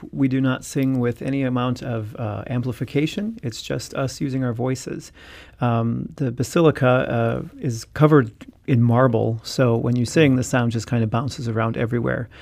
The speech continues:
Um, it can be sometimes difficult for us in front because we can't always hear what it sounds like out in the audience. Um,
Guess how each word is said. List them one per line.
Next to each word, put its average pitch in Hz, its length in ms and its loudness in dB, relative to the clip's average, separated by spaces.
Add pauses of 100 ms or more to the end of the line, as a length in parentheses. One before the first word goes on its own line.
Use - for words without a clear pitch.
(300)
Um, 117 380 -2 (400)
it - 60 -2
can 160 120 6
be 151 80 10
sometimes 139 460 4
difficult 135 420 4
for 147 140 0
us 139 200 4
in 131 100 2
front 143 420 2 (140)
because 123 360 0
we 120 140 2
can't 127 240 0
always 120 280 0
hear 135 480 0
what 135 180 6
it 131 120 -2
sounds 135 340 0
like 135 200 2
out 120 160 0
in 117 80 0
the 120 120 -2
audience. 127 500 0 (480)
Um, 110 420 -2